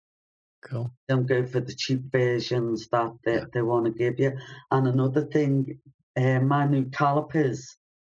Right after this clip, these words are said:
Speaker 2: fit on the outside of the boot. I will not wear the plastic splints that goes in boots. One, it ruins your boots.
Speaker 1: Yeah.
Speaker 2: And you're more, well, I'm more prone to blisters
Speaker 1: Yeah.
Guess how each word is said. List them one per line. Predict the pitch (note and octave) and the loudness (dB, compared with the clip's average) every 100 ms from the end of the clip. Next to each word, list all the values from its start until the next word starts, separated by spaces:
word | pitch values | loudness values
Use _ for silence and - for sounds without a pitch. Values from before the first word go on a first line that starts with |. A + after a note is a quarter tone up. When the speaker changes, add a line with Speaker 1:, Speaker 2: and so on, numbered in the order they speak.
| _ - | _ -2
Speaker 2:
fit | B2 | 0
on | B2 A#2+ | 0 0
the | A#2+ | 0
outside | B2 B2 - C#3 B2 B2+ | 0 0 -2 -2 0 -2
of | - - | -6 -8
the | D3 | -6
boot. | - B2+ B2+ - - _ _ _ _ _ _ _ - - | -2 -2 -4 -8 -18 _ _ _ _ _ _ _ -8 0
I | B2+ | 2
will | B2 C#3+ C#3+ | 2 2 4
not | D3+ C#3+ - | 4 2 2
wear | C3+ D3 C#3+ B2+ C3 - _ | 2 2 2 0 -4 -20 _
the | C3+ | -12
plastic | - C#3 C3 - C3 B2+ - _ _ _ _ | -2 0 0 -2 -4 -4 -6 _ _ _ _
splints | - - D3 D3 C#3 B2+ - - | -20 -6 0 2 0 -2 -8 -6
that | A#2+ B2 | -6 -4
goes | C3 B2+ B2+ B2+ | 0 2 0 -2
in | B2 A#2 | -6 -4
boots. | C3 C3+ - - | -2 -2 -2 0
One, | C#3+ C#3+ C3 C3 | 2 2 0 -2
it | B2+ | -2
ruins | A#2+ C#3+ C#3+ C3 - | 0 0 2 0 0
your | B2+ | -4
boots. | - D3 C3+ - - - - - | 0 0 0 -6 -18 -20 -20 -10
Speaker 1:
Yeah. | A2 F2+ - _ _ _ _ _ _ _ _ _ | -8 -8 -12 _ _ _ _ _ _ _ _ _
Speaker 2:
And | B2 B2 B2 | 0 2 2
you're | C3 | 2
more, | C3 C3 C3 - - | 2 0 -2 -14 -4
well, | A#2+ B2+ A#2+ | 0 2 2
I'm | C3 C3 | 2 2
more | C3+ C3 | 2 0
prone | - C3+ C#3 C3+ | 0 0 2 -2
to | - | -4
blisters | - C3 C#3 - - D#3 C3 B2+ - - | -4 -2 -2 -4 -2 0 0 -2 -8 -4
Speaker 1:
Yeah. | E3+ | -4